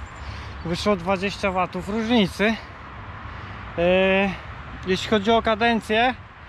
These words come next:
to moje odczucie jest takie, że jak się jedzie na Lemonce, to łatwiej jest dokręcić wyższą kadencję, podejrzewam,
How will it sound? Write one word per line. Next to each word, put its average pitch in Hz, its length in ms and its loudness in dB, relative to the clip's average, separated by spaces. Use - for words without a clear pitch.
to 202 100 0
moje 226 260 4
odczucie 226 400 -2
jest 226 160 2
takie, 226 280 0
że 196 120 2
jak - 120 2
się - 140 -2
jedzie 214 260 4
na 214 140 4
Lemonce, 214 540 2
to 214 120 0
łatwiej 208 440 2
jest 202 220 2
dokręcić 202 720 0
wyższą 196 360 0
kadencję, 202 560 2
podejrzewam, 190 760 0